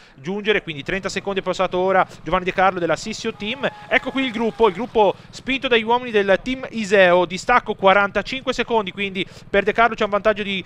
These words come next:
quindici secondi sul gruppo, gruppo che sta cercando di rimontare su un drappello di uomini che hanno preso la testa. Abbiamo detto due uomini della formazione della Palazzago, si trattava di Consolaro e Fantini, poi Alessandro Verre della Colpac, Lorenzo Cataldo della,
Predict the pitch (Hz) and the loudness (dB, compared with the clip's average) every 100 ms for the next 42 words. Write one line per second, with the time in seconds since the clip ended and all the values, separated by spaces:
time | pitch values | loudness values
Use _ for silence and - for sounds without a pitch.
0 | - - 262 262 - 226 214 240 247 - | -10 -6 -6 -4 -6 -4 -2 0 -2 -4
1 | 226 214 196 208 254 - 208 175 233 185 | -4 0 0 -2 -4 -2 -4 -4 -6 -6
2 | 185 202 202 - 233 202 175 196 247 226 | -2 -2 -2 0 0 0 -6 -6 -6 -2
3 | 214 226 220 196 175 185 - 220 208 196 | 4 4 2 -4 -4 -2 0 -2 -2 -4
4 | 196 226 220 185 175 - - 180 208 196 | -2 -2 -4 -4 -4 -4 -6 -2 0 0
5 | 202 202 214 214 160 156 156 190 - 143 | 0 0 0 0 0 -2 0 -2 -2 -4
6 | - - - - - 160 180 190 185 185 | -6 -16 -20 -20 -6 2 4 4 2 0
7 | 180 175 170 160 180 180 175 196 175 170 | 6 8 8 6 0 -4 -4 -4 -2 2
8 | 165 151 143 - - - 117 185 190 175 | 4 4 2 -6 -20 -20 -4 2 2 2
9 | 202 220 202 135 147 156 139 185 170 175 | 2 2 0 -4 -2 0 -2 -8 -4 2
10 | 180 180 165 - - 160 190 190 208 233 | 2 2 -2 -6 -10 -2 -2 -2 -6 -6
11 | 208 - - - 175 180 175 170 170 160 | -6 -12 -6 4 6 6 4 -2 0 0
12 | 170 - 175 165 170 180 180 170 165 156 | 0 0 -2 0 2 2 2 0 0 0
13 | - 214 220 139 123 127 - - 143 170 | 4 2 4 -2 -4 -6 -8 -4 -4 -2
14 | 175 175 165 175 185 175 165 170 165 165 | -4 -4 2 4 4 2 -4 0 4 6
15 | 160 | 6